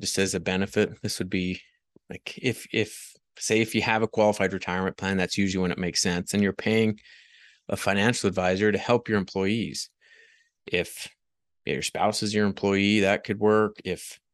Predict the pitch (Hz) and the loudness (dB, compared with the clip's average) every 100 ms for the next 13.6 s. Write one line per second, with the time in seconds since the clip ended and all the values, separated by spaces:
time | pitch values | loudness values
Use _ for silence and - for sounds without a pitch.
0 | _ _ _ _ - 95 104 120 107 101 | _ _ _ _ -6 4 6 8 6 4
1 | 95 104 104 107 107 98 95 - 98 95 | 2 4 4 6 4 2 -2 0 0 0
2 | 101 - 113 92 85 - 85 87 - 82 | 0 0 -2 -2 -4 -8 -6 -6 -6 -6
3 | 90 95 107 107 - 101 104 - - _ | 0 2 2 0 0 2 2 -2 -14 _
4 | - - - _ _ _ _ _ - 95 | -20 -20 -20 _ _ _ _ _ -6 -2
5 | 92 90 90 85 - 104 98 104 95 - | 0 0 0 -4 -2 -2 0 0 0 0
6 | 101 98 101 95 92 95 110 120 107 98 | 2 4 4 2 -4 0 4 4 2 0
7 | 92 - _ _ _ _ - 95 95 95 | -2 -8 _ _ _ _ -8 -2 0 0
8 | - 95 - 98 92 - 85 85 - - | -2 -4 0 0 0 -4 -4 -4 -6 -8
9 | _ - 90 98 95 - 98 92 - - | _ -10 -4 -2 -2 0 -2 -2 -4 -2
10 | 151 139 - 90 90 - _ - 87 90 | 0 0 -2 0 0 -2 _ -10 -8 -8
11 | - 107 117 107 98 - 90 - 117 113 | -4 -2 2 2 2 0 -4 0 0 2
12 | - 90 85 85 82 85 82 82 78 71 | 0 -2 -2 -2 -2 -4 -4 -4 -4 -4
13 | - - 73 62 - | -8 -8 -6 -6 -8